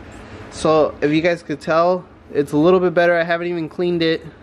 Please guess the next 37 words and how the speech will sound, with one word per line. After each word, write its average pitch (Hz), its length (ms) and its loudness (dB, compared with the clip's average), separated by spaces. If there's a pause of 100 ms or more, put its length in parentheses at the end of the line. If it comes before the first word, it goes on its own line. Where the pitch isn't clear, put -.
so 147 300 2
I'm 143 140 -2
gonna 156 160 -4
clean 170 300 -2
it 170 60 2
right 156 200 0
now 160 260 4
so - 80 -8
you 139 100 -14
guys 143 180 -12
could 143 160 -18
see 156 140 -10
the 147 120 -6
difference. 160 580 -4 (640)
Hopefully 156 320 0
there 135 200 0
isn't 160 240 2
a - 180 -12
huge 165 340 -2
difference 180 520 0
and 139 140 -2
there's 139 200 -2
no, 143 280 0
like, 127 200 -4 (100)
chunks 151 380 -4
still 165 260 2
there. 165 220 0
If - 1700 -8
there 147 180 2
is, 151 260 0
I - 20 -4
might 143 220 -4
just 139 180 -10
keep 139 240 -8
going 151 300 -4
at 147 180 -4
it. 151 180 -2